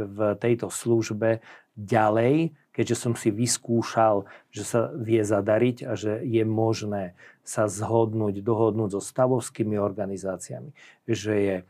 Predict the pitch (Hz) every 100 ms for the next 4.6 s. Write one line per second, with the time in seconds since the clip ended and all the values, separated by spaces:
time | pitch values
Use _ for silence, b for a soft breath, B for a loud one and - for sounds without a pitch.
0 | b b _ 113 117 127 104 113 107 101
1 | 95 104 117 110 110 113 104 98 107 113
2 | 117 110 101 b b - 110 - 123 135
3 | 131 - - 101 92 92 85 87 92 104
4 | 101 104 104 98 107